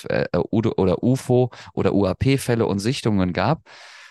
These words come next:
Da haben wir ja auch schon öfter mal drüber gesprochen, immer zu bestimmten Ereignissen aus, aus einer bestimmten Zeit oder zu einer bestimmten Kultur auch zugehörig, dass es einfach so ist, dass wir halt so ungünstig in der kompletten,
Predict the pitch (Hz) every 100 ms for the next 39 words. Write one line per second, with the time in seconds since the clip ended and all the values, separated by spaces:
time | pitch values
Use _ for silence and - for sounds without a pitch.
0 | - 98 113 107 107 127 110 80 - 98
1 | 95 95 92 - 131 120 101 104 95 101
2 | - 117 - 98 95 104 107 - 107 -
3 | - - 98 - 95 98 - - - 117
4 | 120 95 95 - 104 95 95 - 107 -
5 | - 98 - 135 107 - 95 92 95 92
6 | 117 165 - - - - - - _ _
7 | 117 110 110 90 120 131 113 95 120 -
8 | 117 - 113 113 107 135 - 143 139 123
9 | 151 - - 123 - 120 117 110 - -
10 | 107 - 107 117 131 - 143 135